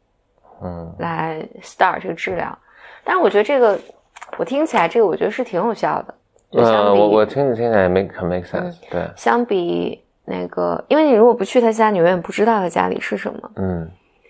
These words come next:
Speaker 2: 然后就是你从一些行动上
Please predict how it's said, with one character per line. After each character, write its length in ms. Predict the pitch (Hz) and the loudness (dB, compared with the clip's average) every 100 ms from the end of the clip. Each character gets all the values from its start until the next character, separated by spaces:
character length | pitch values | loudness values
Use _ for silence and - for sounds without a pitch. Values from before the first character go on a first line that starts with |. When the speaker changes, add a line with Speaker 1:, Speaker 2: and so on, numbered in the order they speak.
| _ _ | _ _
Speaker 2:
然 180 | - 196 | -10 -8
后 640 | 214 214 196 185 180 190 - | -6 -2 0 -2 -4 -8 -12
就 100 | - | -10
是 140 | 208 214 | -8 -6
你 160 | 185 | -6
从 260 | 160 - 190 | -8 -4 -4
一 40 | |
些 240 | 226 220 226 | -2 0 0
行 420 | 220 - 143 180 | -2 -8 -6 -2
动 260 | 277 262 196 | 0 0 -2
上 400 | - 160 82 | -4 -4 -8